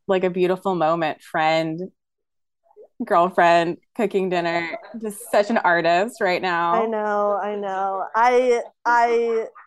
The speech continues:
Speaker 2: I have a studio apartment. I can't close the door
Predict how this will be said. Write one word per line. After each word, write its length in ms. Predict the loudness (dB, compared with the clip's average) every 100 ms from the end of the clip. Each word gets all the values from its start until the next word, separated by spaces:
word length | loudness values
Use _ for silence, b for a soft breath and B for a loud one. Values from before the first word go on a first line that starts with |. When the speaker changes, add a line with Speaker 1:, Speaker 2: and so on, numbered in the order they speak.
| _ _ _ _ _ _ _ _ _ _ _ -6
Speaker 2:
I 80 |
have 140 | -4 -4
a 40 |
studio 400 | -10 -12 -4 -2
apartment. 380 | 0 -2 -4 -6
I 80 | -10
can't 240 | -10 -12 -6
close 240 | -6 -4
the 100 | -6
door 360 | -4 -4 -6